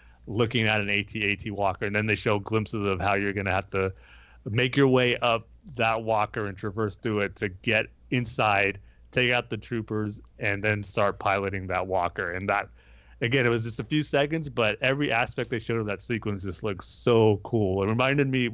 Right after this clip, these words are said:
as you're making your way up the walker, it reminded me of the boss battles from the PlayStation two game Shadow of the Colossus, where you just fight these huge monsters that you have to climb your way up, starting from their feet all the way up to their heads. And it's just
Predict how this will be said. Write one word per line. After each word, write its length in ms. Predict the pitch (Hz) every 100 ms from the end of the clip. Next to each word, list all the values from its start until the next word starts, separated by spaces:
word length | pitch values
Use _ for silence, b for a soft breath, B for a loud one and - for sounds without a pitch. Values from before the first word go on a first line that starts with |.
| 117
as 140 | 110
you're 140 | 113
making 260 | 110 117 120
your 100 | 110
way 240 | 104 107
up 140 | 107 107 -
the 160 | 101
walker, 460 | 98 98 101 127 120
it 80 | 113 B B B B
reminded 340 | 117 120 120
me 120 | 120
of 80 | 117
the 80 | 98
boss 300 | 87 101 104
battles 380 | 120 110 117 110
from 260 | - 98
the 160 | 92 90
PlayStation 440 | - 113 113 - 104
two 160 | 120
game 220 | 113 113
Shadow 280 | 98 117 104
of 60 | 101
the 80 | 104
Colossus, 640 | - 101 98 101 127 110
where 140 | 110 101
you 80 |
just 240 | 98 95 - b b b
fight 160 | - 117
these 180 | 117 107
huge 440 | - 160 151 117
monsters 420 | 113 117 113 113 101
that 100 | 101
you 60 |
have 100 | 98
to 100 | 101
climb 360 | 98 - 120 117
your 140 | 113
way 240 | 104 101 104
up, 100 | 101
starting 400 | - 113 101 104
from 220 | 110 107
their 120 | 98
feet 280 | 95 - 107
all 160 | 101 101
the 80 | 101
way 140 | 101
up 100 | 98
to 140 | -
their 180 | 95 95
heads. 400 | 90 104 95 101 - B B B B
And 320 | 98 101 101
it's 160 | 107 110
just 240 | 110 -